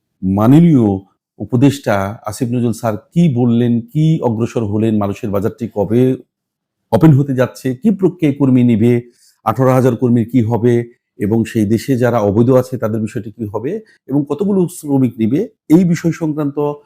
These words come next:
আমাদের যে অ্যাডভাইজার সহ অথবা আমাদের আসিফ নজরুল স্যার সহ আমাদের মাননীয় মন্ত্রণালয়ের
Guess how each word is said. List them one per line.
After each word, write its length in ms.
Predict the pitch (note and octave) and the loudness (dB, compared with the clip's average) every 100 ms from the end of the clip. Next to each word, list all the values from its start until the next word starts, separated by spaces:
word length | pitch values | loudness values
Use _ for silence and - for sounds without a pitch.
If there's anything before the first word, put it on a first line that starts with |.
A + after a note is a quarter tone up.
| _ _ | _ _
আমাদের 380 | A2+ A2+ A#2+ A#2 - - | -4 0 0 0 -6 -2
যে 240 | C3 A#2+ | 2 2
অ্যাডভাইজার 580 | - G#2+ F#2+ D3 D3+ C#3+ | 2 0 4 4 4 2
সহ 480 | - A#2 F#2+ C#3+ A3 - _ | 0 -6 -2 -2 -2 -12 _
অথবা 260 | - B2 A#2+ | -6 -2 0
আমাদের 240 | A#2+ B2+ - | 2 0 0
আসিফ 320 | A#2 - E3+ | -2 0 0
নজরুল 340 | E3 D#3 C3+ | 2 2 2
স্যার 260 | A#2+ A#2+ A2 | 0 0 -2
সহ 360 | - G#2 G2 C3+ | -2 -6 -4 -4
আমাদের 400 | C#3 A2 G#2+ G#2+ | -4 -2 -2 -4
মাননীয় 540 | G#2 G2+ G#2 G#2+ G#2 | -4 -4 -2 0 0
মন্ত্রণালয়ের 640 | G2+ B2 A#2+ A#2 G2+ G2+ | 0 2 2 2 0 0